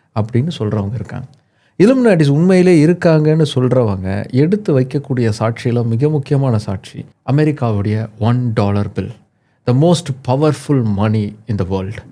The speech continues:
உலகத்துல எந்த விலையும் தீர்மானிக்கிறது இந்த டாலர் தான். இந்த ஒன் டாலர் அப்படியே திருப்பி போட்டு பார்த்தோம் அப்படின்னா அதுல நிறைய சிம்பல்ஸ் இருக்கு. அந்த சிம்பல்ல ஒரு சிம்பல்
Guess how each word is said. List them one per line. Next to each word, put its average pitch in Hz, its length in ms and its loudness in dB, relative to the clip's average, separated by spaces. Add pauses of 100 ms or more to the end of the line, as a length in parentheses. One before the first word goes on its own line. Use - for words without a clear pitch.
(140)
உலகத்துல 143 560 2
எந்த 156 340 2
விலையும் 131 520 0
தீர்மானிக்கிறது 107 920 -2 (200)
இந்த 107 320 0
டாலர் 98 320 -2
தான். - 140 -14 (300)
இந்த 131 200 4
ஒன் 196 180 4
டாலர் 127 320 2
அப்படியே 113 260 -2
திருப்பி 143 260 -2
போட்டு 120 260 -4
பார்த்தோம் 107 400 -4
அப்படின்னா 107 360 -4
அதுல 113 240 -2
நிறைய 113 320 -2
சிம்பல்ஸ் 113 420 -2
இருக்கு. - 220 -20 (460)
அந்த 104 300 -2 (160)
சிம்பல்ல 123 440 0
ஒரு 151 280 4
சிம்பல் 110 300 -6